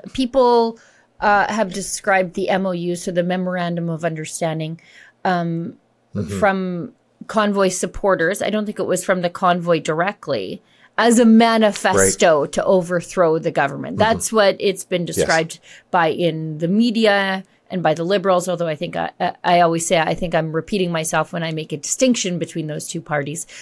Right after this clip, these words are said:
Speaker 1: Um,
Speaker 2: Mm-hmm.
Speaker 1: but why don't we stop right there and just explain what was going on with,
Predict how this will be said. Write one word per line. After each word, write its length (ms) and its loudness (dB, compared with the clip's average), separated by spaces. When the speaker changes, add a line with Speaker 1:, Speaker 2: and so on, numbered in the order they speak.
Speaker 1:
Um, 500 2
Speaker 2:
Mm-hmm. 160 -2
Speaker 1:
but 300 2
why 160 4
don't 100 0
we 260 -4
stop 400 0
right 160 0
there 160 2
and 140 0
just 180 -4
explain 880 -2
what 260 2
was 220 0
going 320 0
on 420 -2
with, 400 -4